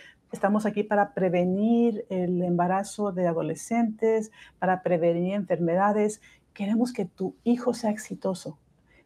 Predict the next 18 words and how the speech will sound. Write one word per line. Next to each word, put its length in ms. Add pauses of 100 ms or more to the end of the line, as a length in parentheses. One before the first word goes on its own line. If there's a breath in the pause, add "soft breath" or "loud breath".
Navegan 460
con 180
esa 160
bandera, 400
pero 140
la 160
realidad 760
es 160
que 140
Planned 440 (160)
Parenthood 600 (400 loud breath)
está 340
promoviendo 640
una 300
agenda 600 (220 soft breath)
de 260
libertinaje 920
sexual, 920